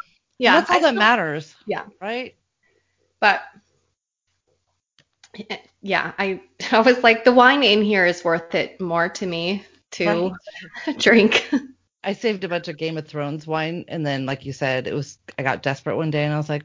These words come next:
Speaker 2: "Whatever. They sell it. It's a thing. People have it. Who cares?"
Speaker 1: Yeah.
Speaker 2: It was terrible wine, by the way.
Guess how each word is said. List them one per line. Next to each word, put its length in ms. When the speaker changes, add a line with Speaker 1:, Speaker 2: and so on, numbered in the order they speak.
Speaker 2:
"Whatever. 540
They 140
sell 280
it. 300
It's 280
a 40
thing. 440
People 280
have 200
it. 140
Who 80
cares?" 340
Speaker 1:
Yeah. 280
Speaker 2:
It 40
was 180
terrible 360
wine, 180
by 100
the 100
way. 160